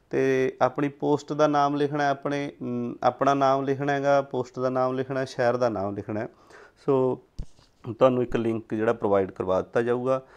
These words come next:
ਸੋ ਦੋਸਤੋ, ਅ, ਪੰਦਰਾਂ ਨੰਬਰ ਪ੍ਰਸ਼ਨ ਦੇਖਦੇ ਹਾਂ। ਰਾਸ਼ਟਰੀ ਅਧਿਆਪਕ ਦਿਵਸ ਕਦੋਂ ਮਨਾਇਆ ਜਾਂਦਾ? Very, very important ਪ੍ਰਸ਼ਨ ਹੈ ਜੀ। ਰਾਸ਼ਟਰੀ ਅਧਿਆਪਕ ਦਿਵਸ ਕਦੋਂ ਮਨਾਇਆ ਜਾਂਦਾ? ਪੰਜ ਸਤੰਬਰ ਨੂੰ, ਪੰਜ ਅਕਤੂਬਰ ਨੂੰ,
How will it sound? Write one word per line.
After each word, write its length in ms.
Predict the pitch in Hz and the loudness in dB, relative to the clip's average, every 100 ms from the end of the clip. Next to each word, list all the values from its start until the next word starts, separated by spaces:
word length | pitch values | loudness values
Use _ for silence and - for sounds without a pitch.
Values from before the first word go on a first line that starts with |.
| - _ - | -20 _ -2
ਸੋ 140 | 147 | 0
ਦੋਸਤੋ, 560 | 143 147 - 160 160 - | 2 0 2 2 2 -2
ਅ, 260 | 131 123 120 | -2 0 0
ਪੰਦਰਾਂ 460 | - 131 127 139 | 0 2 6 4
ਨੰਬਰ 240 | 139 139 143 | 4 0 -2
ਪ੍ਰਸ਼ਨ 320 | 139 - 156 | -4 -4 0
ਦੇਖਦੇ 320 | 151 151 151 | 0 0 2
ਹਾਂ। 140 | 151 | 6
ਰਾਸ਼ਟਰੀ 500 | 135 123 123 131 143 | 8 8 6 -4 -4
ਅਧਿਆਪਕ 420 | 143 151 147 139 143 | 2 4 4 4 -4
ਦਿਵਸ 360 | 131 135 - - | -2 -4 -6 -4
ਕਦੋਂ 280 | 139 151 151 | 0 2 2
ਮਨਾਇਆ 280 | 135 110 98 | 2 2 0
ਜਾਂਦਾ? 240 | 98 104 | 0 0
Very, 320 | 104 120 139 | 2 2 2
very 180 | 131 135 | 0 -2
important 440 | 135 120 117 110 | -2 -2 0 -2
ਪ੍ਰਸ਼ਨ 360 | 110 110 110 131 | -2 -4 -4 -4
ਹੈ 100 | 127 | -4
ਜੀ। 220 | 117 135 - - - _ - | -4 -8 -12 -20 -20 _ 0
ਰਾਸ਼ਟਰੀ 440 | 104 117 - 123 123 | 4 4 2 -2 0
ਅਧਿਆਪਕ 380 | 131 131 123 117 | 4 2 2 -4
ਦਿਵਸ 240 | 113 117 - | -4 -6 -4
ਕਦੋਂ 220 | 113 113 | -2 -2
ਮਨਾਇਆ 260 | 117 113 | 0 0
ਜਾਂਦਾ? 240 | 117 117 117 | -2 -2 -4
ਪੰਜ 400 | - 120 120 120 | 2 2 2 -6
ਸਤੰਬਰ 500 | 127 139 131 135 135 | -6 -4 -2 -4 -6
ਨੂੰ, 180 | 139 160 _ _ _ - _ _ - | -10 -12 _ _ _ -20 _ _ 6
ਪੰਜ 320 | 127 135 143 135 | 6 4 -2 -4
ਅਕਤੂਬਰ 520 | 123 - 123 120 127 | -6 -6 -6 2 2
ਨੂੰ, 300 | 127 135 156 | 2 -6 -8